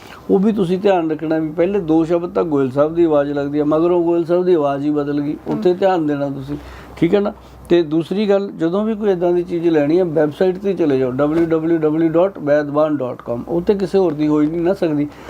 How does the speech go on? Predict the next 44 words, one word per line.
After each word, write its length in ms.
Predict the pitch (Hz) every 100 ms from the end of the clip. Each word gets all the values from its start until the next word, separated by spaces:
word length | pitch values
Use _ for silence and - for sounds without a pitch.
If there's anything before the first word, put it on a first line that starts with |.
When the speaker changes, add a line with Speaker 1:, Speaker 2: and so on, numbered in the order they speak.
| - -
Speaker 1:
ਉਹਦੇ 200 | 170 202
'ਤੇ 160 | 202 202
ਜਾ 240 | 160 156
ਕੇ 160 | 160 175
ਤੁਸੀਂ 280 | 165 175
ਚਾਹੇ 180 | 170 160
ਤਾਂ 140 | 160 170
ਆਰਡਰ 260 | 139 143
ਕਰ 180 | 143 151
ਲਓ, 160 | 151 151
ਨਹੀਂ 220 | 151 202
ਆਰਡਰ 260 | 185 175
ਕਰਨਾ, 340 | 175 175 170 180 - - -
ਜਿਹੜੇ 180 | 165 190
ਉੱਤੇ 220 | 196 202
ਨੰਬਰ 340 | 180 160 160
ਆਉਂਦੇ 280 | 165 160 165
ਆ 60 | 165
ਸਾਡੇ, 280 | 175 156 151
ਉਹਨਾਂ 280 | 151 175
'ਤੇ 120 | 170 160
ਜਾ 140 | 139
ਕੇ 120 | 135
ਸੰਪਰਕ 400 | 131 131 127 123 113
ਕਰੋ, 220 | 120 120 -
ਤਾਂ 120 | 147
ਕਿ 100 | 156
ਤੁਹਾਨੂੰ 300 | 160 170 165
ਇਹ 40 | 175
ਲੱਗੇ 240 | 160 147
ਵੀ 120 | 156
ਹੁਣ 200 | 165 -
ਸਹੀ 220 | 143 165 180
ਜਗ੍ਹਾ 260 | 156 139
'ਤੇ 140 | 139 131
ਸੰਪਰਕ 500 | 143 139 131 123 131
ਹੋ 140 | 127
ਰਿਹਾ। 160 | 127 139 - - - - -
ਤੇ 180 | 170 165
ਇਹਨੂੰ 280 | 175 202 196
ਤੁਸੀਂ 260 | 180 185
ਜਦੋਂ 280 | 165 165 196
ਵੀ 140 | 196
ਲੈਣਾ 360 | 196 151 143 131